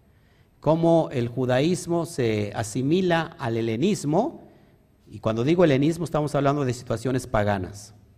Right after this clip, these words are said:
Y, y me, me llamó mucho la atención esto para que entiendas, porque el logos, que ciertamente viene del pensamiento griego, porque en, en hebreo es dabar,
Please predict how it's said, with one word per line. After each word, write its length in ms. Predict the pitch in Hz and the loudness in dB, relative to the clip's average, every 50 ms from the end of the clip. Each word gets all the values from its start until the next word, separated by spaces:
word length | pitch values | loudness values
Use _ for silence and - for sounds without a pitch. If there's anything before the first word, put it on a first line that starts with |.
| _ _ _ _ _ _ _ _ _ - | _ _ _ _ _ _ _ _ _ -6
Y, 260 | - 131 131 - 160 | -4 -4 -2 0 0
y 60 | 151 | 2
me, 100 | 160 160 | 2 4
me 80 | 160 165 | 4 6
llamó 180 | 175 202 247 277 | 6 6 6 4
mucho 200 | 311 311 311 302 | 2 2 2 2
la 80 | 240 | 2
atención 340 | - - 165 160 - 190 180 | 2 2 0 0 2 0 0
esto 280 | 160 143 - - 202 196 | 0 0 0 -2 -2 0
para 260 | - 165 143 131 131 | 2 2 2 2 0
que 60 | 139 | -2
entiendas, 560 | 127 127 131 156 151 143 147 147 165 151 - | -2 -2 -2 -2 -2 0 0 -2 -2 -4 -6
porque 520 | - - 147 156 143 135 - 139 127 127 - | -8 -2 0 2 2 2 2 0 -2 0 0
el 180 | 147 143 147 156 | 0 2 4 6
logos, 560 | - - 247 147 135 139 160 220 - - - - - - - _ _ _ _ _ _ _ _ _ _ _ _ _ _ _ _ _ _ | 8 8 6 6 4 2 0 0 -2 -6 -12 -18 -20 -20 -20 _ _ _ _ _ _ _ _ _ _ _ _ _ _ _ _ _ _
que 640 | - 131 131 131 131 131 127 - - - - - - | 0 2 4 4 4 4 2 0 -6 -16 -20 -20 -18
ciertamente 640 | - - 180 190 185 - 185 175 180 196 185 190 185 165 | -6 -2 -2 0 2 2 2 4 4 2 2 2 2 2
viene 300 | 151 180 196 208 202 190 | 2 2 2 4 4 4
del 160 | 175 156 135 | 4 4 2
pensamiento 840 | - 143 135 135 131 - 143 135 143 156 175 202 214 190 - 180 156 | 2 2 2 2 2 0 0 2 2 2 2 2 0 2 2 2 2
griego, 560 | 135 131 131 117 110 107 107 127 180 - - - - - - | 2 2 2 2 2 0 0 -2 -4 -4 -8 -14 -18 -14 -12
porque 260 | 117 113 - 117 113 | -12 -10 -6 -6 -4
en, 260 | 107 104 101 98 101 - | -2 -2 -4 -4 -6 -10
en 420 | - - 120 101 101 101 101 104 107 | -12 -8 -6 -4 -4 -2 -2 -2 -2
hebreo 360 | 107 110 110 131 135 139 143 | -2 0 2 4 4 4 4
es 180 | 131 - - - - 110 | 2 0 -4 -12 -8 -4
dabar, 760 | 104 113 113 107 117 117 127 160 226 - - - - - - | 0 0 2 4 6 6 6 4 2 0 -4 -12 -20 -20 -20